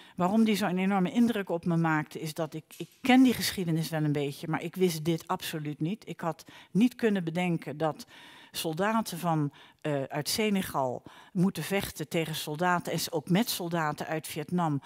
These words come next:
omdat ze, eh, een deel zijn van een Franse kolonie.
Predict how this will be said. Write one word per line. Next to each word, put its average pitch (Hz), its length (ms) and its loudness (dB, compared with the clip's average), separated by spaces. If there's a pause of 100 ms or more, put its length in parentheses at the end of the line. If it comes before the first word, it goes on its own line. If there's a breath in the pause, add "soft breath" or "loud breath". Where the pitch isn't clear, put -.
(120)
omdat 180 320 0
ze, 139 260 -6 (260 loud breath)
eh, 151 200 -6
een 156 160 0
deel 185 200 2
zijn 160 220 0
van 156 120 -2
een 147 80 -2
Franse 170 380 -4
kolonie. 180 640 0